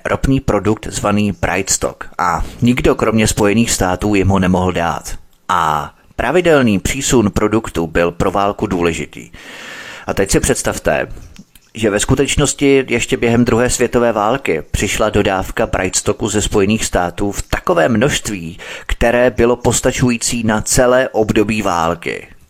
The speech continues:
Vzpomínáte si, jak jsem před chvilkou zmínil, že dvacátého druhého září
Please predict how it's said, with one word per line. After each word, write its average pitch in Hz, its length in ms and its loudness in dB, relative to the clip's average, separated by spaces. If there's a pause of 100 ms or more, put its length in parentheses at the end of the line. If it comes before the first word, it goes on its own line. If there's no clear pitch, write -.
(1500)
Vzpomínáte 147 600 2
si, 110 300 2
jak 92 140 0
jsem 101 360 2 (280)
před 101 200 0
chvilkou 107 300 2
zmínil, 104 440 4
že 92 180 0
dvacátého 98 600 0
druhého 95 480 2
září 92 720 -2